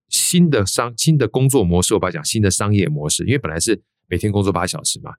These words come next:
那回去之后变成专案制的，那我就给他多少时间，你就告诉我就好了。我付给他的钱比原来还少之外，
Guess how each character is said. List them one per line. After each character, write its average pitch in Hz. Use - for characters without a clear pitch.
那 151
回 107
去 135
之 110
后 107
变 98
成 92
专 101
案 90
制 87
的， 82
那 107
我 92
就 107
给 87
他 92
多 95
少 95
时 -
间， 85
你 73
就 -
告 92
诉 85
我 76
就 82
好 71
了。 73
我 92
付 143
给 80
他 90
的 87
钱 -
比 85
原 80
来 92
还 85
少 -
之 -
外， 80